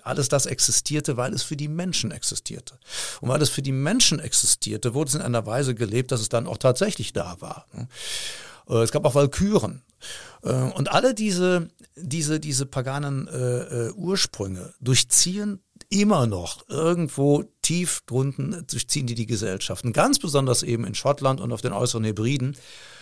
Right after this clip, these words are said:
äh, wo Mirgel herkommt. Und Mirgel ist gewissermaßen in dieser Welt, die sich, äh, in diesem starren Christentum geordnet hat, ist sie das Element des Chaos.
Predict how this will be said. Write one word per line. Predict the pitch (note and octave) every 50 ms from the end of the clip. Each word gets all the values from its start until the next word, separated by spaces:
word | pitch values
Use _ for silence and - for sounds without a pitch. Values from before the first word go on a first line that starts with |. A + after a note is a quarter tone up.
| - - - _
äh, | - - B2 A#2+ B2 -
wo | - - A#2 B2
Mirgel | B2 B2 B2 A#2+ A2 A#2 A#2+ A#2 A2
herkommt. | G#2+ A2 A#2 A#2+ - - G#2 G#2+ A2+
Und | C3 B2
Mirgel | A#2+ B2+ C3 A2+ G2+ A#2 A#2 C3+ E3+ G#3+ A3
ist | A3 - E3 E3 - - - - -
gewissermaßen | - C3 A#2 C#3+ D#3 - - D3+ B2+ A#2 A2 A#2 C3 D3+ C#3+ - - D#3+ D#3+ E3 F3+
in | - - C3 C#3+ C#3
dieser | C#3 C#3 B2+ B2+ C3 B2 A#2 F#2
Welt, | G#2 A2 A#2+ C#3 E3 G3 G3 - - -
die | D3+ C#3 C3
sich, | A#2 B2 B2+ A#2+ - - - - - - - - - - - - - - -
äh, | B2+ A#2+ A#2+ A#2+ A#2+ - -
in | A#2+ A#2 A#2
diesem | C3 B2 A#2+ B2+ B2+ C#3+ - -
starren | - - - - - D3 D3 E3+ E3+ C#3
Christentum | - - D#3 D#3 - - - C3+ A#2+ - - C3+ C3+ B2+ B2+ G#2+
geordnet | A2 - - D#3+ D3 - - B2+ A2 - -
hat, | A2 C3+ - - - - _ - - - - - - - - _ _
ist | - F#3 C#3+ - - - -
sie | - C#3+ D3+
das | E3 C3+ -
Element | - C#3 C3+ C3 C3 C3 C3
des | B2 - -
Chaos. | - B2 G2 F#2 - - - - -